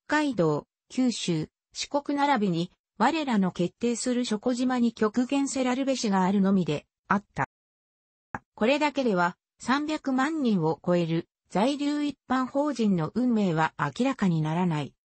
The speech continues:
外務省は、現地の状況を認識できぬまま、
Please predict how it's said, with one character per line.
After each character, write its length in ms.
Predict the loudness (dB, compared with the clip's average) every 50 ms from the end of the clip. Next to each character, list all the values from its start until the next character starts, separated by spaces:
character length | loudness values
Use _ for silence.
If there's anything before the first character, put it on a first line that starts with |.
| _ _ _ _ _ _
外 200 | -2 0 0 0
務 180 | 0 -2 -2 -2
省 260 | -2 0 0 2 2
は、 220 | 2 2 0 -2 _ _ _ _ _
現 240 | -2 0 0 0 -2
地 160 | -2 0 0
の 140 | 0 0 0
状 180 | 0 0 0 -2
況 260 | -2 -2 0 0 2
を 160 | 2 2 2
認 220 | 2 2 2 2 0
識 240 | -2 -4 -4 -4
で 100 | -4 -2
き 120 | -4 -2 0
ぬ 100 | 0 0
ま 120 | 0 2
ま、 160 | 0 0 -2